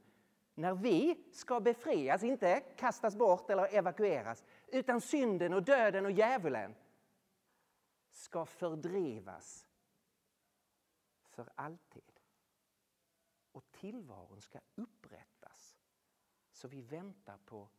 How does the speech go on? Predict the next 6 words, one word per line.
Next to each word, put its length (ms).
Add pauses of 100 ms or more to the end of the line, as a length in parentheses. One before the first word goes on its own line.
(200)
Jesus-invasionen. 1900 (1300)
Det 280
är 100 (180)
det 80
kristna 420 (720)
hoppet. 320